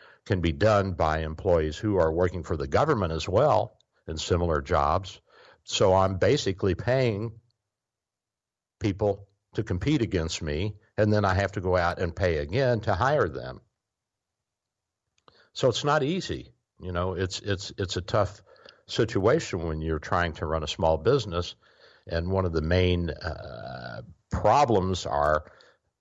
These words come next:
personnel, or is personnel, are employees, uh, finding employees, hiring them, paying them, uh, keeping them happy,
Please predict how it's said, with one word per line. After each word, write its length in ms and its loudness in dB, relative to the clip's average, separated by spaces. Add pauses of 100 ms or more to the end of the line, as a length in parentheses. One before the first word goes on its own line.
(100)
personnel, 560 -2
or 220 0
is 160 -2
personnel, 640 -2
are 180 2
employees, 720 0
uh, 80 -2 (260)
finding 360 0
employees, 580 -4
hiring 420 0
them, 300 -8 (220)
paying 340 0
them, 300 -8 (500)
uh, 160 -6
keeping 340 -2
them 180 -2
happy, 560 -4